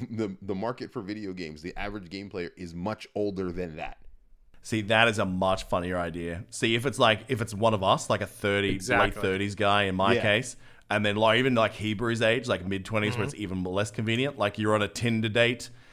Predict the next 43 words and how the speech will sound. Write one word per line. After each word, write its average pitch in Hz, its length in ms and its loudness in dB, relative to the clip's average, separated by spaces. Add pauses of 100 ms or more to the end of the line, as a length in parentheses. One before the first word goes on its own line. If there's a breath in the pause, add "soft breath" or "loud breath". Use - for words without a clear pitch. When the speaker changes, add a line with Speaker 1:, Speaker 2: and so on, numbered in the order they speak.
(260 loud breath)
Speaker 2:
and 110 220 6
then, 107 160 4
like, 104 180 6
all 107 80 4
of 107 40 0
a 104 60 0
sudden 104 260 2
Kratos 101 540 0
kicks 110 180 -2
the 107 140 -6
door 98 260 2
in 110 200 2
while 98 120 2
you're 98 140 0
mid-shag 98 640 2
going, 110 260 4 (320 loud breath)
"Oh, 156 140 4
I'm - 100 0
sorry. 170 280 6
Speaker 3:
Exactly. 117 400 2
Speaker 2:
I 104 40 -6
thought 160 140 6
I 147 140 6
heard 143 280 4
people 139 220 0
screaming 156 460 2
in 120 100 -4
battle." 151 380 6 (360)
And 98 100 -8
it's - 140 -8
like, 113 240 -4
"Dude, 240 240 -2
get 247 240 0
out." 196 320 0 (180)
She's 247 120 -8
like, - 80 -2
"Well, 117 160 2
you 107 60 2
Speaker 3:
Yeah. - 40 0
Speaker 2:
don't 127 140 0
want 123 140 0
one 127 120 4
more?" 135 380 2